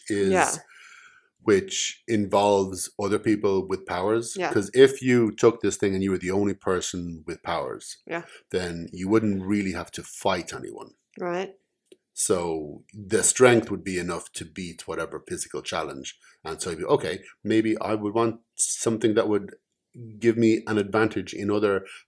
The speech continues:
Speaker 1: aspects of life."
Speaker 2: Mm-hmm.
Speaker 1: But if you do have to engage in fisticuffs
Speaker 2: Yeah.
Speaker 1: with villains or, um,
Speaker 2: Ne'er-do-wells.
Speaker 1: ne'er-do-wells,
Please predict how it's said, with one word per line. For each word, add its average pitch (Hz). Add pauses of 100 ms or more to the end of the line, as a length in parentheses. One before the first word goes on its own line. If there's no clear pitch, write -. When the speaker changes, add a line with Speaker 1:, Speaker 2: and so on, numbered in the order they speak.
Speaker 1:
aspects 92
of 90
life." -
Speaker 2:
Mm-hmm. 202 (440)
Speaker 1:
But 113
if 107
you 95
do 110
have 98
to 90 (300)
engage 98
in 95 (280)
fisticuffs - (460)
Speaker 2:
Yeah. 202
Speaker 1:
with -
villains 101 (120)
or, 92
um, 87
Speaker 2:
Ne'er-do-wells. 170 (120)
Speaker 1:
ne'er-do-wells, 104